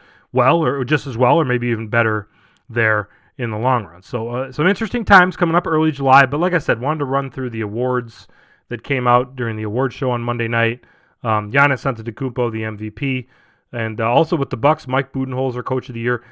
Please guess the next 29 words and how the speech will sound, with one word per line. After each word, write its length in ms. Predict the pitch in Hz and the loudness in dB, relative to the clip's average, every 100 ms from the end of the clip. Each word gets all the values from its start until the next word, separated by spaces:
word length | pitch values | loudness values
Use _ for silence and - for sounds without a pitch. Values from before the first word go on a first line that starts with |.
| _ - | _ -6
Executive 440 | 135 143 208 196 | 2 4 4 4
of 40 | 165 | 0
the 60 | |
Year, 360 | 170 202 214 - 131 | 2 0 -2 -8 -10
John 360 | 110 135 185 | 0 4 4
Horst, 380 | 147 151 180 - | 4 4 2 0
a 60 | - | -12
p-, 140 | - | -8
guy 200 | 117 127 | -2 0
who 120 | 117 | 2
I 100 | 123 | 0
talked 280 | 117 127 117 | 2 -2 -2
about, 300 | 120 117 113 _ _ _ _ - | 0 0 -2 _ _ _ _ -8
uh, 80 | 113 | -4
and 220 | 120 113 | -2 -2
had 160 | 117 117 | 0 2
a, 200 | 113 107 | 2 0
uh, 240 | 104 104 - _ _ | -2 -4 -8 _ _
a 80 | 123 | 0
big 180 | 117 143 | 4 8
article 360 | 143 139 139 | 8 6 2
in 60 | 131 | 0
the 60 | 120 | -2
Detroit 380 | 107 - 127 | -4 -2 -2
News. 300 | 120 123 123 | 2 0 0
I 60 | 110 | -2
talked 240 | 123 117 | -2 -2
to 100 | - | -4
him 320 | 110 120 113 | -2 -2 -2